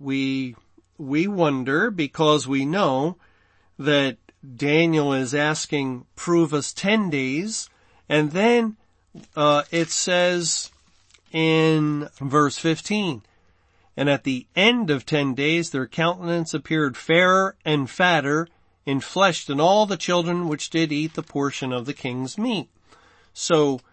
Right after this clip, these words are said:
the, the ten days came and went, and then time continued, or the experience of these young, uh, Hebrews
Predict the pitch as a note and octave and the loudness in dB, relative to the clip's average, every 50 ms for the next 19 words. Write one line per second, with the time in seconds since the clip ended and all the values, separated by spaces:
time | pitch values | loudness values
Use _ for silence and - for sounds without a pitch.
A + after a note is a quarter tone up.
0 | _ _ _ _ _ _ _ _ _ _ - D3+ C3 C#3+ D3+ - C#3+ B2+ A#2+ D3 | _ _ _ _ _ _ _ _ _ _ -18 -16 -14 -14 -14 -14 -10 -4 -4 -4
1 | C3+ - - F3+ F3+ E3+ E3 D3+ D#3+ F3 A3+ A3 E3 D3 - - - F#3 F3+ E3+ | -4 -2 0 2 2 2 2 2 0 0 0 0 -2 -2 -4 -6 -2 0 2 4
2 | D#3+ D3 C#3 C#3 C#3+ D#3+ G3 A3 G3+ F3+ E3+ - _ _ - E3 D#3+ D#3+ D#3+ E3 | 4 4 2 0 0 0 0 0 -2 -2 -6 -10 _ _ 0 2 4 4 4 4
3 | D#3+ D3+ C#3+ D#3+ F3 F#3 F#3+ G3 G#3 G#3+ A3 G#3+ F#3+ - _ _ _ _ - - | 2 2 2 2 2 2 2 2 0 0 -2 -4 -6 -12 _ _ _ _ -10 -2
4 | - F3+ E3 D#3+ D3+ D3 D3 C#3 - - E3 D#3+ D3+ - A3 B3+ C4 B3 A#3+ A3 | 2 4 4 4 4 2 0 -2 -2 0 0 0 0 0 0 0 2 0 0 -2
5 | F#3+ F3+ F#3+ G#3 A3 A3+ G#3 - _ _ _ _ _ _ _ - D3+ D3+ D#3 D#3+ | -2 -2 -2 -4 -4 -4 -6 -8 _ _ _ _ _ _ _ -4 0 2 4 6
6 | E3 D#3+ D3+ D#3 - _ _ _ _ _ _ _ _ - C#3+ C3 C#3+ C#3 C#3 C3+ | 6 4 4 2 -4 _ _ _ _ _ _ _ _ -14 -8 -4 -4 -2 -2 -2
7 | C3+ C3+ B2+ B2 - - _ - D3 C3 - - - - F3 F#3+ A3 A#3+ A3 G3 | -2 -4 -6 -8 -10 -14 _ -12 -10 -8 -8 -8 -4 0 2 2 4 4 4 2
8 | F#3 G3 A3 A3+ G#3+ - - - - - _ _ _ _ _ D#3+ D#3 D3+ D3 D3 | 2 0 -2 -4 -6 -8 -10 -12 -12 -16 _ _ _ _ _ 2 4 6 6 6
9 | C#3+ C#3 B2+ A#2+ - _ _ _ _ _ _ _ _ _ - C#3+ D#3 D3+ C#3 C#3 | 4 2 -2 -8 -14 _ _ _ _ _ _ _ _ _ -2 0 0 0 0 -2
10 | C3+ A#2+ A#2 C3 C#3+ D3 D3 D3 C#3+ C3+ C3 B2+ _ _ _ _ _ _ _ _ | -2 -4 -2 0 2 2 2 2 0 -2 -6 -8 _ _ _ _ _ _ _ _
11 | _ - C3+ C3 B2 A#2+ B2 B2 A#2 - E3 E3 E3+ E3 C#3+ C#3 D3+ D#3 D#3+ E3 | _ -6 -4 -2 -2 -2 -4 -6 -8 -6 -4 -2 0 0 0 2 2 2 4 4
12 | E3+ E3+ E3 D#3+ - - | 4 2 2 0 -4 -8